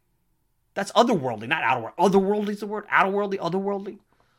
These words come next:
Um, you know, he had an elite five-year run where he had a one fifty-eight O P S plus right around the turn of the century. Twenty-five hundred hits and Gold Gloves are nothing to sneer at. You know, he gets three thousand hits. Uh, you know, look,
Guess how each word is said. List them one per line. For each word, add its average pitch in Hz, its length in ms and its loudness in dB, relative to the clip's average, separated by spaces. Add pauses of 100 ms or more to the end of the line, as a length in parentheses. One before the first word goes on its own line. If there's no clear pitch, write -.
(320)
Um, 139 380 -4
you 196 80 -4
know, 151 60 -2
he 135 80 -2
had 180 280 6
an 220 120 -2
elite 185 380 0
five-year 170 420 2
run 156 320 -2
where 135 120 -2
he 120 60 0
had 143 100 2
a 143 40 -4
one 147 140 -6
fifty-eight 147 420 -8
O 139 100 -6
P 139 160 -10
S 135 120 -8
plus 135 380 -6
right 127 160 -8
around 139 160 -6
the 127 60 -12
turn 131 200 -8
of 131 60 -10
the 120 60 -10
century. 113 580 -12 (640)
Twenty-five 175 320 4
hundred 190 240 2
hits 190 420 0
and 135 180 -10
Gold 165 220 2
Gloves 160 300 2
are 139 80 -2
nothing 151 340 -2
to 185 80 -8
sneer 220 340 -2
at. 147 240 4
You 175 60 -10
know, 160 60 -6
he 156 80 -6
gets 208 180 -4
three 226 200 -10
thousand 226 360 4
hits. 220 460 -2 (580)
Uh, - 160 -8
you 165 80 0
know, 156 300 -2
look, 147 340 -4